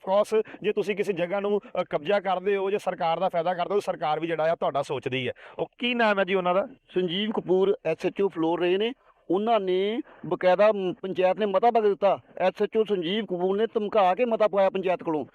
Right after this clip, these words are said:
Speaker 2: ਵੀ ਇਹ ਧਰਮਸ਼ਾਲਾ ਚੌਂਕੀ ਬਣਾਉਣ ਲਈ ਦਿੱਤੀ ਜਾਵੇ, ਔਰ ਪੰਚਾਇਤ ਨੇ ਡਰਦੇ ਹੋਏ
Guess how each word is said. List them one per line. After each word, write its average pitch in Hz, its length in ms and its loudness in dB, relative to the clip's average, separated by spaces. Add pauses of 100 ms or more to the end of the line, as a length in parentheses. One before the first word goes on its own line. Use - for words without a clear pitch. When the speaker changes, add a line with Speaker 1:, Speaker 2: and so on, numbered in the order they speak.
(240)
Speaker 2:
ਵੀ 214 140 -2
ਇਹ 233 200 4
ਧਰਮਸ਼ਾਲਾ 202 540 2
ਚੌਂਕੀ 214 360 -2
ਬਣਾਉਣ 208 240 -2
ਲਈ 208 80 -8
ਦਿੱਤੀ 208 260 -2
ਜਾਵੇ, 165 280 2 (300)
ਔਰ 233 160 4
ਪੰਚਾਇਤ 202 540 2
ਨੇ 233 180 -2
ਡਰਦੇ 196 380 2
ਹੋਏ 208 260 4